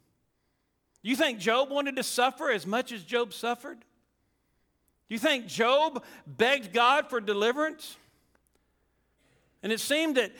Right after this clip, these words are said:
he went from bad to worse. And then to pile on top of that, he had th-, some friends that surrounded him, and instead of comforting him, they tormented him even further.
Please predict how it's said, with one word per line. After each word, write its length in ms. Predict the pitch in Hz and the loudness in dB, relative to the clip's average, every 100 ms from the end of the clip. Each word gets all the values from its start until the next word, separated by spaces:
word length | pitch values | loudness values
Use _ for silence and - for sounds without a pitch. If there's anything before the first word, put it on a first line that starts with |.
| - | -6
he 140 | - 262 | -2 0
went 240 | 269 269 | 0 0
from 240 | - 208 | -2 -4
bad 520 | 156 190 254 277 269 214 | 2 2 4 2 0 -2
to 80 | |
worse. 680 | 226 240 262 160 107 - - - _ _ _ _ - | 0 0 0 0 -6 -12 -14 -18 _ _ _ _ -2
And 140 | 208 | 2
then 140 | 262 | 2
to 100 | 233 | 0
pile 540 | 190 - 247 262 262 240 | -2 -2 2 4 4 2
on 180 | 240 226 | 0 -2
top 300 | 247 254 208 | 0 -2 -2
of 120 | 170 | 0
that, 300 | 254 269 - - - | 2 2 -2 -14 -4
he 140 | 226 | 2
had 300 | 240 220 165 - _ _ _ | 2 0 -6 -20 _ _ _
th-, 120 | 226 | -10
some 200 | 220 247 | -4 -4
friends 420 | 240 269 285 262 196 | 0 2 2 0 -4
that 120 | 190 | -6
surrounded 460 | 202 208 226 226 | -2 2 2 2
him, 140 | 226 247 | -2 -2
and 80 | 208 | -4
instead 260 | - 262 | -2 -2
of 120 | 226 - | -2 0
comforting 460 | 285 277 247 202 | -2 0 -4 -2
him, 240 | 196 233 233 | -2 -4 -2
they 120 | 233 | -2
tormented 560 | 240 - 294 262 277 277 | -2 -2 0 0 0 0
him 100 | 277 | 0
even 280 | 285 302 277 | -2 -4 -2
further. 560 | 294 294 320 247 131 | 0 2 0 -4 -6